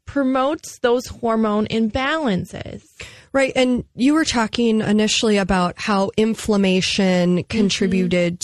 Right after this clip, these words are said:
Speaker 2: to poor immune function for you when we
Speaker 1: Right.
Speaker 2: started out our show. Um, but inflammation can also promote more of these hormonal imbalances.
Speaker 1: Exactly.
Speaker 2: So that inflammatory effect of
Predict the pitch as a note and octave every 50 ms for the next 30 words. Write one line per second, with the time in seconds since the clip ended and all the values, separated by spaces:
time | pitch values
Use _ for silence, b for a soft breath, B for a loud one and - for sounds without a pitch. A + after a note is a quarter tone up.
0 | - - F#3 F#3 F3 F3 F3 B B B B B B B - - A#3+ G#3+ G3+ F3
1 | F#3 G#3 A#3+ C#4 D#4+ E4+ D#4 - - A3+ G3+ - - - G3+ F#3+ F3+ - - F#3+
2 | F#3 F#3+ A3 C#4+ D#4 B3+ F#3+ F3 F3+ F#3 - G#3+ G#3 G3+ F#3+ F#3+ G3 - - A3
3 | G3+ F#3+ F#3+ G3+ G#3 G#3+ A3+ G#3+ F#3 - - - F#3+ F3+ E3+ E3+ F3 B B B
4 | B B B B B G#3 G#3 G3+ G3 F#3+ F3+ B B B B B B _ - C4+
5 | C4 - - _ _ _ _ _ _ B3+ C#4 D#4+ D#4+ D#4+ - - C4+ B3 A#3 A3+
6 | A#3 A#3 - - - A#3 A3 G#3+ G#3+ G#3+ G#3+ A3 - - _ - - A#3+ A3+ G#3
7 | - G3 G3 G3 - - - G#3 G3 F#3 - - - - A3+ G#3+ G#3 G#3 A3+ C4
8 | D4 C4+ G#3 G3 - - - - - - _ - G3 G3+ G3+ G3 F#3+ G3 G3 F#3+
9 | F3+ F#3+ F#3 F#3 F3+ - - G3+ F#3+ F#3 F3 F3 F3 F3 E3+ F3 E3+ E3+ F#3 G#3+
10 | C4+ C#4 B3+ G3 - - - - - - D4+ D4 C#4 G3 G#3 A3+ - - G#3 G3+
11 | G3+ F#3+ - B3 A#3+ A3+ A#3 A#3 A3+ - - - A3+ A3 A3 A#3+ B3 - - -
12 | G3+ G3 F#3+ F#3+ F#3 - - F#3 F#3 F3 - _ - G3 F#3 F#3 F3+ F3 F3